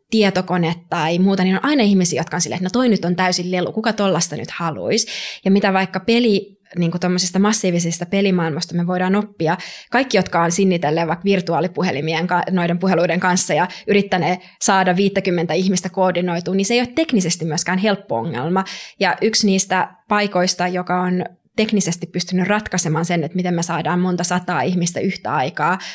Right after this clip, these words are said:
olemaan samassa paikassa ja tekemään jotain, on Epic Games, joka on tän Fortnitein takana oleva teknologiayhtiö.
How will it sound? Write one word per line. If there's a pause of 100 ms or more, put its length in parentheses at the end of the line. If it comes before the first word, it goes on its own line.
(100)
olemaan
samassa
paikassa
ja
tekemään
jotain, (300)
on
Epic (100)
Games,
joka
on
tän
Fortnitein
takana
oleva
teknologiayhtiö.